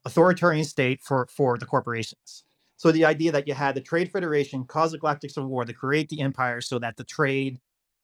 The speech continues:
Federation can, can just strip mine these planets, just basically enslave these people into basic enslavement through, like, this colonial project.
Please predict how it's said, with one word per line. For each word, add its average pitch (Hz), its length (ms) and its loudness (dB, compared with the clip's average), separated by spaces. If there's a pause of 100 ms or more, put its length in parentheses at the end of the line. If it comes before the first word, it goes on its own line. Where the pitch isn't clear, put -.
(120)
Federation 131 560 0
can, 120 320 -4 (100)
can 123 240 -2
just - 280 2 (120)
strip - 440 2
mine 131 340 0
these 123 160 -6
planets, - 640 -4 (420)
just - 380 -2
basically 143 720 2 (340)
enslave 160 460 4
these 147 140 -2
people 143 360 0
into 127 380 0
basic 151 380 2
enslavement 120 500 -2
through, 117 200 -2
like, 113 200 -2 (140)
this 123 120 -2
colonial 120 420 2
project. 117 520 0